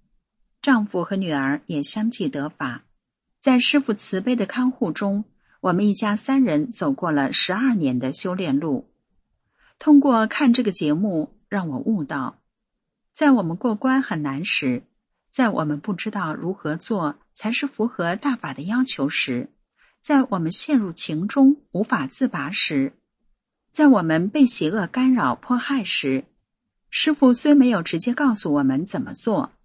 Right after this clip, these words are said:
但师父会借弟子身边亲人的嘴点化我们。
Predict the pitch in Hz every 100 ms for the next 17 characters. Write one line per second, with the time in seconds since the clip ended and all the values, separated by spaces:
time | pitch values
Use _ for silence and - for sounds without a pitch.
0 | _ - - - 254 240 - 285 - 226
1 | 196 - - 233 - 285 208 190 233 180
2 | 143 - 214 233 220 - 311 285 185 196
3 | - 147 131 120 _ - 131 123 - 254
4 | 190 123 123 117